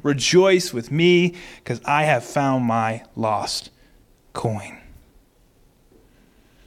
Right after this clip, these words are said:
What I have come to understand about Christmas is that we won't really experience the joy of Christmas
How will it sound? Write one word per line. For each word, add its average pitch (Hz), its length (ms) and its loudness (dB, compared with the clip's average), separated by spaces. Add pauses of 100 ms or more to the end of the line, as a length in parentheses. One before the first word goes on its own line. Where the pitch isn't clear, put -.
(1800)
What 123 160 0
I 165 120 2
have 151 120 -4
come 147 240 -6
to 113 100 -6
understand 117 480 -6
about 98 200 -6
Christmas 104 600 -4
is 98 180 -6
that 98 260 -4 (720)
we 120 160 -2
won't 147 320 -2 (120)
really 127 380 -4
experience 117 1040 -4 (240)
the 113 140 -4
joy 127 500 0
of 110 100 -6
Christmas - 1040 -6